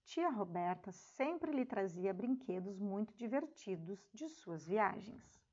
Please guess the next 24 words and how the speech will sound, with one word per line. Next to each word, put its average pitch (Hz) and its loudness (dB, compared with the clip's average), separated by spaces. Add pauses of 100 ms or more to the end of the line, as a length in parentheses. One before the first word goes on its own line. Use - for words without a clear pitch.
(1300)
Uma 269 4
vez, 175 0
ela 277 2
lhe 277 2
deu 202 6
um 214 4
guarda-chuva 202 0
ao 220 4
contrário, 185 0 (200)
para 185 2
guardar 170 -2
a 190 4
água 175 -2
da 214 0
chuva. 160 -8 (720)
Em 339 0
outra 185 0
ocasião, 165 0 (340)
trouxe 339 2
uma 240 4
mala 190 2
cheia 175 -4
de 180 -2
furos, - -4